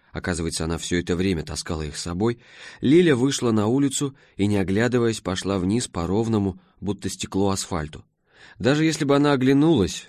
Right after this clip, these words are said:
то все равно не заметила бы в окне на первом этаже пожилую женщину с жестким и смуглым лицом, которая холодно и оценивающе смотрит ей вслед. Так смотрит волк, прикидывая расстояние до жертвы, которая ни о чем не подозревает.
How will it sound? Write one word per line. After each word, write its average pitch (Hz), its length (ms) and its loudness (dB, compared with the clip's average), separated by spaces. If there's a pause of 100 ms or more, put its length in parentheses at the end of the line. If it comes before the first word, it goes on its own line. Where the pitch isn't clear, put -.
(120)
то 90 180 -2
все 87 200 -6
равно 107 260 2
не 120 120 4
заметила 107 540 0
бы 78 140 -4
в 78 60 -6
окне 104 300 -2
на 85 140 -2
первом 90 460 -4
этаже 92 460 -4 (400)
пожилую 143 500 2
женщину 87 600 -2
с 78 40 -8
жестким 113 500 -4
и - 140 -4
смуглым 101 480 0
лицом, 98 520 -4 (280)
которая 90 360 -2
холодно 120 540 -4 (240)
и 101 100 -2
оценивающе 98 680 0
смотрит 85 400 -4
ей 80 140 -6
вслед. - 380 -10 (460)
Так 135 220 -2
смотрит 131 420 2
волк, 120 440 0 (260)
прикидывая 90 520 0
расстояние 92 600 -2
до 95 180 -2
жертвы, 95 420 -4 (200)
которая 92 400 0
ни 90 100 0
о 92 80 2
чем 90 240 -2
не 80 80 -6
подозревает. 80 720 -6